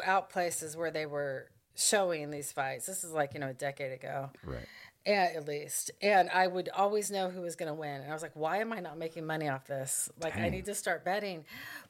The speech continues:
Speaker 1: But, I mean, it's really not, when you think about it, you go in there, there's two fighters. You
Speaker 2: Yeah.
Speaker 1: got a fifty percent either way the second you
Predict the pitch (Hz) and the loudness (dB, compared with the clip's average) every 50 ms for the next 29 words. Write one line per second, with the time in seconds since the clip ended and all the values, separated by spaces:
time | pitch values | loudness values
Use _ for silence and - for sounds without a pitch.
0 | _ - 294 285 - 262 254 269 269 269 262 - - 285 311 330 370 359 285 226 | _ 4 6 6 8 6 4 4 2 2 0 0 -2 -2 0 0 0 -2 -2 -2
1 | 208 202 185 175 180 196 220 233 220 - 202 196 214 220 214 214 - 277 285 285 | -2 0 2 2 2 2 2 0 -2 -2 0 2 2 4 2 2 0 -2 0 0
2 | 302 220 - 180 165 151 151 156 156 160 151 - - - - - - - - - | 0 2 4 4 4 4 4 2 0 0 -2 -6 -10 -18 -20 -20 -20 -20 -20 -20
3 | - - - - - - - 214 226 226 226 262 254 247 240 247 254 262 254 220 | -20 -16 -14 -12 -12 -10 -2 0 0 6 8 8 10 10 10 8 6 2 2 2
4 | 180 170 170 165 165 165 160 160 165 175 175 175 - - - 285 254 - - 233 | 4 4 4 4 4 4 2 2 0 0 0 0 0 -2 -2 -4 -2 2 2 4
5 | 220 220 202 156 143 139 135 139 - - - - 208 185 175 262 269 254 240 247 | 4 4 2 2 0 -2 -2 -4 -6 -8 -8 -4 2 6 8 8 8 8 6 4
6 | - 285 277 - 277 254 - 233 226 226 - - 233 190 165 156 - _ - 220 | 0 -4 -2 -2 -6 -4 -2 0 0 2 2 4 4 4 4 0 -4 _ 4 6
7 | 226 226 233 220 196 196 170 160 156 143 156 165 - - - 277 262 240 254 294 | 6 8 6 6 4 2 2 2 0 -2 -4 -4 -4 -2 2 4 4 4 4 2
8 | 247 214 185 202 202 190 185 180 175 | 0 0 0 -2 -4 -2 -4 -6 -8